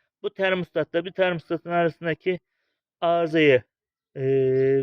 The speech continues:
seçebilecek misiniz? Ben şöyle söyleyeyim. Sizler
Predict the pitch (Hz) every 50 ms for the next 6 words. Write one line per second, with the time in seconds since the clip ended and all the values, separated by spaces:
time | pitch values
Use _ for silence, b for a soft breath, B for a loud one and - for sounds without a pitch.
0 | 139 143 151 170 _ _ _ - 170 156 - 175 170 160 156 147 151 151 - _
1 | 139 120 - 135 151 180 180 - - _ _ _ _ _ _ _ _ _ _ _
2 | _ _ _ _ _ _ _ 165 170 175 170 170 - _ 156 135 - - 175 175
3 | 165 160 - - 139 127 123 113 123 127 143 170 180 175 _ _ _ _ _ _
4 | _ - 131 123 131 123 127 131